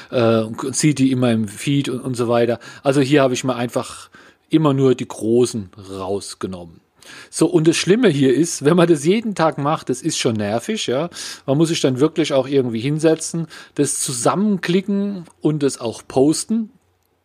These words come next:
Und wenn man dann mal das so, so ausfallen lassen würde, ein Tag, sagt man, ist nicht schlimm, dann sind's vielleicht zwei, drei, aber dann haut's nicht mehr so hin.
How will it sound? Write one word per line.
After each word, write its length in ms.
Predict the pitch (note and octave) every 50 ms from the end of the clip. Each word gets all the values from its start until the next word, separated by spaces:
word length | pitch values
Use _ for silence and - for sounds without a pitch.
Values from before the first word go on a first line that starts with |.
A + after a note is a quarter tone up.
| _ _ _ _ _ - - - - - - - - _
Und 300 | D#3 D3 D3 C#3+ B2 A2+
wenn 140 | C#3+ D3+ E3
man 120 | E3 D#3+
dann 200 | - E3 D#3+ D#3+
mal 560 | D#3 D#3 D#3 D3+ D3+ C#3+ D3 C#3+ C#3 C#3 C3+ C3+
das 180 | C#3 C#3+ C#3 -
so, 260 | E3+ D#3 D3+ D3 D3
so 160 | B2 D3 D#3
ausfallen 680 | - D3 F#3 A3+ A#3 - - - F3 D3+ C#3+ C#3 C3
lassen 320 | B2 B2+ B2 - - B2+ A2+
würde, 320 | B2 B2 A#2+ A2+ A#2+ A#2+
ein 240 | B2+ B2 C#3 D3 D3
Tag, 320 | - C3+ C3+ C3+ C3 -
sagt 220 | - C#3 C3 - C#3+
man, 80 | B2+
ist 160 | C3+ C3 -
nicht 120 | D3 C3 -
schlimm, 320 | - C#3 C#3 D3 D3 D3
dann 120 | C#3+ C3+ B2+
sind's 180 | - D3 C3+
vielleicht 260 | - C#3 C3+ B2+ A#2+
zwei, 320 | - - A#2+ B2 A#2+ C3+ C#3
drei, 360 | C#3+ - - A#2 B2+ C3 C3 - - - - - C3+ -
aber 220 | - C3+ C#3 C#3
dann 240 | C3+ C#3+ C3 B2+ -
haut's 280 | C3+ C#3 D3 C#3+ - -
nicht 200 | C#3 C3 - -
mehr 180 | C3 B2+ A#2+
so 100 | G2+ A2+
hin. 260 | A2+ G#2 G#2+ G#2 G2+